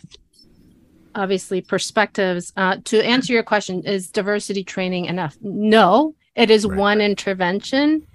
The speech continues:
Speaker 2: Mm-hmm.
Speaker 1: in a multi-pronged intervention or strategy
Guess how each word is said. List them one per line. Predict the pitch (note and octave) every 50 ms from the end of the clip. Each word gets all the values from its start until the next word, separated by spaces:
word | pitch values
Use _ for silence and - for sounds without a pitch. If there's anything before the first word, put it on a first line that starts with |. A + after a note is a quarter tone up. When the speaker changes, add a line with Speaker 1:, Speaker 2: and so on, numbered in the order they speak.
| - - -
Speaker 2:
Mm-hmm. | - - - - -
Speaker 1:
in | G3+ G3
a | G3
multi-pronged | G3+ G3+ G#3+ G#3+ G#3 G#3 - A#3 G#3 G3+ - - G#3+ F#3+ F#3 F#3 F3+ F3+ F3+ F3 F3+ D#3+ - -
intervention | F#3 F3+ E3+ D#3+ F#3+ F3 E3 E3 E3 F3 E3 - - F3 E3+
or | E3 D3+
strategy | - - - - - F#3 E3+ F3 E3+ D#3+ D#3 - D#3 D#3 D#3 D#3 D#3+ E3+